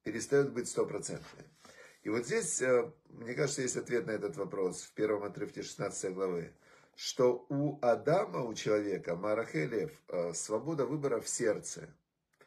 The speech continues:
То есть человек внутри себя, внутри своего сердца, внутри своего мышления, он свободен выбирать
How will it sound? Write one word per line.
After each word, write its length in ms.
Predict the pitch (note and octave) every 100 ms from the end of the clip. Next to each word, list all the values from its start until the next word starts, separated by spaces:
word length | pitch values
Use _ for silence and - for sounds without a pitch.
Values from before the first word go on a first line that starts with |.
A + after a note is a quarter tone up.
| - - - _
То 100 | -
есть 320 | G#2 - - -
человек 500 | - D3+ E3 D3+ -
внутри 380 | A2+ B2 D3+ D#3
себя, 340 | - G2 G2
внутри 360 | E2+ G2+ A#2+ C#3+
своего 340 | C3 A#2+ A2
сердца, 500 | - F#2+ E2 - E2+
внутри 440 | F2 F#2 F#2+ A#2 A2+
своего 360 | - A2 G#2+
мышления, 840 | G2+ G2+ - F#2+ E2+ E2+ F#2 B2 C#3+ _ _ _ _
он 240 | C3 F3
свободен 880 | D#3+ - C3 C3+ C3+ B2 A#2 A#2+ - -
выбирать 800 | A2 A2+ G#2 G#2+ A#2 C#3 C#3+